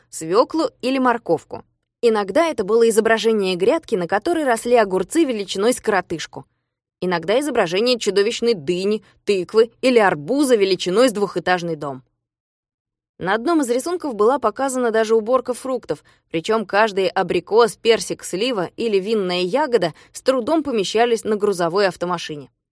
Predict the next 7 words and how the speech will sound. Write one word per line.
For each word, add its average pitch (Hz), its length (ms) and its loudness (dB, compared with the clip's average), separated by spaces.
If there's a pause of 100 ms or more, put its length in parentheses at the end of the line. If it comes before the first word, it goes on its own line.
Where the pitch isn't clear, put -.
(640)
Поразив 170 380 0
воображение 196 680 2
читателей 202 560 0
подобными 196 480 0
рассказами 190 540 0
и 185 120 -4
рисунками, 180 640 -4